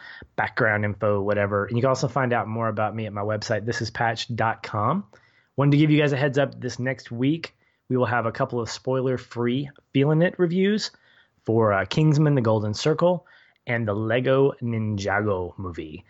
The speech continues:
And then it's back to finish out Books to Movie Month with the exception of our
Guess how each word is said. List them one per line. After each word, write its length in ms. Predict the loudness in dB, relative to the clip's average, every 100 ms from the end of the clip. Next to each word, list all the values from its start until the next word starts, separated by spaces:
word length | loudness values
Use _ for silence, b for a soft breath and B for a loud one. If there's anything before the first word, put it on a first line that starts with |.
| B B B
And 100 | 2
then 320 | 4 4 2 -4 _
it's 140 | -12 -6
back 360 | -2 -2 -4 -8
to 200 | -8 -8
finish 400 | -4 -2 -2 0
out 300 | 0 -2 -4
Books 240 | -8 -6
to 60 | -4
Movie 260 | -2 0
Month 380 | 2 0 -2 -8 _ b b b _ _ _ _ _
with 180 | -4 0
the 80 | 0
exception 540 | 2 0 -2 -4 -6
of 420 | -4 -2 -2 -2 -2
our 380 | 0 2 0